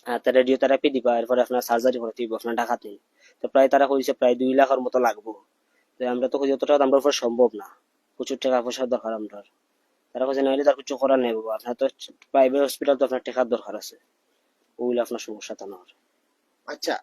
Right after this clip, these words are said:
Speaker 2: এমনি আপনার, আপনি কি করেন?
Speaker 1: আমি বর্তমানে মসজিদে আছি, আপনার খাদিম, আজান উজান দিই, আপনার একামত দিই, ওখানে
Speaker 2: মানে মসজিদ?
Speaker 1: জি, মসজিদ, মসজিদে টিভি নিবি না নিয়ে তার খেদমত করি আমি।
Speaker 2: এখানে আসলে স্যালারি কত দেয়?
Speaker 1: স্যালারি আপনার ছয় হাজার টাকা।
Speaker 2: ছয় হাজার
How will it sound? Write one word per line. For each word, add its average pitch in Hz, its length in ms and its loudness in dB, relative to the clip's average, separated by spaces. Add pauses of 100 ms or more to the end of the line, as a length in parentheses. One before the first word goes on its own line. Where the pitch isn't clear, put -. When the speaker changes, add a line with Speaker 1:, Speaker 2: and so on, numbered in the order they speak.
Speaker 2:
এমনি 147 220 6 (120)
আপনার, 175 440 8
আপনি - 280 6
কি 180 160 2
করেন? 117 260 -4 (460)
Speaker 1:
আমি 139 160 2
বর্তমানে 151 360 2
মসজিদে 135 380 2
আছি, 98 340 -8 (140)
আপনার 107 280 -8
খাদিম, 104 520 -12 (840)
আজান 123 240 0
উজান 127 220 0
দিই, 117 160 -6
আপনার 113 240 -8
একামত 117 420 -4
দিই, 107 240 -10
ওখানে 110 300 -16
Speaker 2:
মানে - 520 -16
মসজিদ? 120 360 -8
Speaker 1:
জি, 131 100 0 (720)
মসজিদ, 117 280 -4
মসজিদে 127 380 -6
টিভি 127 200 -4
নিবি 127 180 -2
না 123 120 -2
নিয়ে 117 180 -6 (180)
তার 113 220 -4
খেদমত 113 400 -8
করি 107 200 -8
আমি। 98 200 -20 (760)
Speaker 2:
এখানে 156 240 -10
আসলে 165 360 -8
স্যালারি 170 480 -6
কত 143 180 -16
দেয়? 120 260 -20
Speaker 1:
স্যালারি 139 360 0
আপনার 131 220 -2
ছয় 123 160 -2
হাজার 113 240 -2
টাকা। - 180 -20 (180)
Speaker 2:
ছয় 131 180 -12
হাজার 117 160 -14